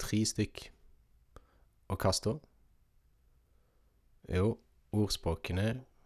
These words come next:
Forkynneren og Høysangen.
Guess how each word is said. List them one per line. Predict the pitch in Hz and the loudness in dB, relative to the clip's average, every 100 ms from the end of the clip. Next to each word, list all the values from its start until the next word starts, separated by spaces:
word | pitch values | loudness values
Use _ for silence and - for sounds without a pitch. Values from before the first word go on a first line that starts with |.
| _ _ - | _ _ -6
Forkynneren | - - 92 80 80 85 117 131 - - _ _ _ - - _ | -4 0 0 2 2 2 0 -6 -18 -20 _ _ _ -20 -20 _
og | - 82 | -2 2
Høysangen. | 104 - 82 90 | 2 2 -2 -4